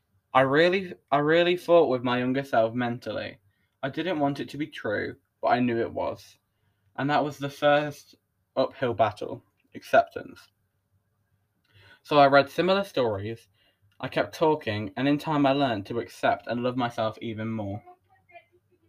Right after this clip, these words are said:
Oh. The second battle was due to blaming myself. How did I not know the truth all this time? I got stronger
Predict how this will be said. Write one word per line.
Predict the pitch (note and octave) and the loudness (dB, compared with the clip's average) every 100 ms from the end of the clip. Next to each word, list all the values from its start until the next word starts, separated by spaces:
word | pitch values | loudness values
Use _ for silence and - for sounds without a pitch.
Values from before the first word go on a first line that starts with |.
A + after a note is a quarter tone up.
| _ _ _ _ - | _ _ _ _ -6
Oh. | D3 C#3+ A#2+ - _ _ _ - - - - | -4 -4 -8 -14 _ _ _ -20 -20 -20 -12
The | C3+ | -6
second | - F3 - F#3+ F3 | -2 -2 -2 -2 2
battle | C#3 G#2+ A2 B2 _ _ _ _ _ - | 2 2 0 -4 _ _ _ _ _ -6
was | C3 C3+ | -4 -4
due | - B2+ A#2 | -2 -2 -2
to | A2+ | -2
blaming | B2+ B2+ B2+ B2 | 0 2 0 0
myself. | A#2+ - A2+ A2 - - - _ _ _ _ _ | -4 -2 -4 -4 -10 -20 -20 _ _ _ _ _
How | - D3+ | 0 2
did | E3+ F3 | 4 4
I | D#3+ | 4
not | D#3+ | 2
know | D3 C#3+ | 0 -2
the | C#3 | -4
truth | - A2 A2+ | -4 -6 -4
all | A2 | -4
this | G#2 | -4
time? | - G2 - - _ _ _ _ _ _ C3 | -8 -10 -10 -12 _ _ _ _ _ _ -4
I | |
got | C#3 - | 0 0
stronger | - D#3 D#3 D#3+ E3 F3+ | 0 0 2 4 2 2